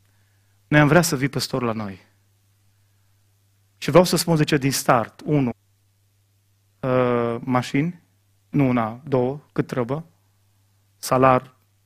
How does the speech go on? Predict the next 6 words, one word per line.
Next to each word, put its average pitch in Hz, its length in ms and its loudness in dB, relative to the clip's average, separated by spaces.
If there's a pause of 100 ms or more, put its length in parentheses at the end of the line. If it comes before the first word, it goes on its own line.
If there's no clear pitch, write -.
(500)
cât 196 140 0
vrei. 113 280 -4 (1200)
Suntem 143 340 0
dispuși 131 420 -2
să-ți - 180 -8
oferim. 135 320 -6